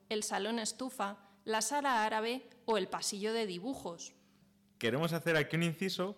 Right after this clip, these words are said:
Speaker 2: para recordar la labor de muchos de los que han colaborado poniendo sus conocimientos técnicos y su maestría al servicio de esta recuperación. Julio Acosta, Elena Moro, Carlos San Pedro, Lina San Román, Sofía de Alfonso, Natalia Villota.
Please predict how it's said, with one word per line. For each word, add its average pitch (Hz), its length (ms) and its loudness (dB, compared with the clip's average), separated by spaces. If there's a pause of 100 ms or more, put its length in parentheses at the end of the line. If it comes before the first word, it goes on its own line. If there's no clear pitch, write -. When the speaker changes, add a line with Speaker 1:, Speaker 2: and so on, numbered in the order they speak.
Speaker 2:
para 117 180 6
recordar 120 460 2
la 156 80 4
labor 151 320 4
de 120 140 2
muchos 170 440 0
de 143 80 0
los 123 120 -2
que 127 120 -2
han 131 100 2
colaborado 131 640 4
poniendo 127 360 2
sus 139 140 -6
conocimientos 120 760 0
técnicos 117 500 -2
y 107 60 -10
su 107 140 -10
maestría 139 680 -4
al 110 140 -2
servicio 117 380 -4
de 127 60 0
esta 123 180 -4
recuperación. 107 760 -4 (360)
Julio 117 340 0
Acosta, 147 680 -4
Elena 107 320 -2
Moro, 123 460 0
Carlos 110 320 -2
San 101 180 -4
Pedro, 143 420 -2 (300)
Lina 131 280 2
San 113 200 -2
Román, 110 640 -2
Sofía 147 420 0
de 139 80 6
Alfonso, 156 680 0 (100)
Natalia 127 460 2
Villota. 139 540 0